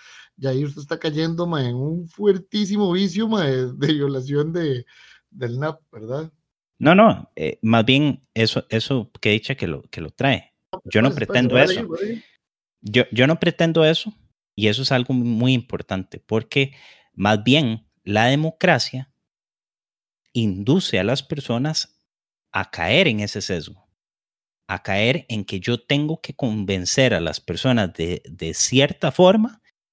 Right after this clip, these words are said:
Speaker 2: para que vayan pensando como yo pienso. Y al final de cuentas,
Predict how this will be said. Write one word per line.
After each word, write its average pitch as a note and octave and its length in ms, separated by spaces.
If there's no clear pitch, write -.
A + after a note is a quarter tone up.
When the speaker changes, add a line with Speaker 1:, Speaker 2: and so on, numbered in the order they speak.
Speaker 2:
para C3 280
que C#3 460
vayan G2+ 500
pensando B2+ 500
como D2+ 240
yo - 140
pienso. - 500
Y A2 180
al G#2 120
final F2+ 300
de A2+ 120
cuentas, - 640